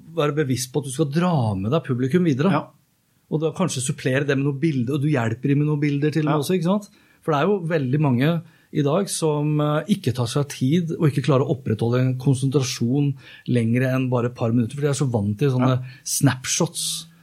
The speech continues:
Speaker 1: nærmest da på sosiale medier og på mobil.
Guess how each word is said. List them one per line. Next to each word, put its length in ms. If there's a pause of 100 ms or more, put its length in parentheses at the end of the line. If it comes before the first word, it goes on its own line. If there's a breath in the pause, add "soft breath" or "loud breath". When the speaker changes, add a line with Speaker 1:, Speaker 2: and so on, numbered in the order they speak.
(200 loud breath)
Speaker 1:
nærmest 300
da 80
på 760
sosiale 360
medier 220
og 280
på 100
mobil. 280